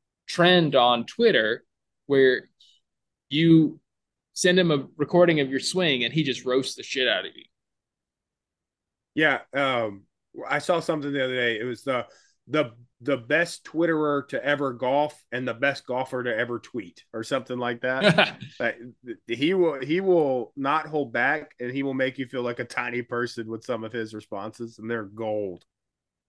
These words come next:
Speaker 1: Yeah. So I'll just read some of the top ones out for twenty twenty-two.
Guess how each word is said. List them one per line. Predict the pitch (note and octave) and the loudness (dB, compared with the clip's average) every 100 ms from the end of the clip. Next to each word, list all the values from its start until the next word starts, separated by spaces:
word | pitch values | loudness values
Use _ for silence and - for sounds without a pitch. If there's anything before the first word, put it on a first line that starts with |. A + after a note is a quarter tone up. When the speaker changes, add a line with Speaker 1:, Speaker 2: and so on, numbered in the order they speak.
| _ | _
Speaker 1:
Yeah. | C3+ A#2+ A2 | 2 2 2
So | - E3 D#3 C#3 | 2 6 8 10
I'll | D#3 | 8
just | F3 E3+ - | 6 2 2
read | D#3+ D#3+ | 4 4
some | D#3 C#3+ | 2 0
of | C3 | 2
the | B2 A2+ | 0 -2
top | - C#3+ C3 - | 0 0 0 -2
ones | A#2+ A#2 C3 | -6 -4 -2
out | A#2 G#2+ - _ | 0 0 -2 _
for | C3 A2+ G2 | -8 -6 -6
twenty | A2+ C3 A#2 | -2 0 0
twenty-two. | B2+ A#2 A2 - A2 G2 | 0 -2 -2 2 2 2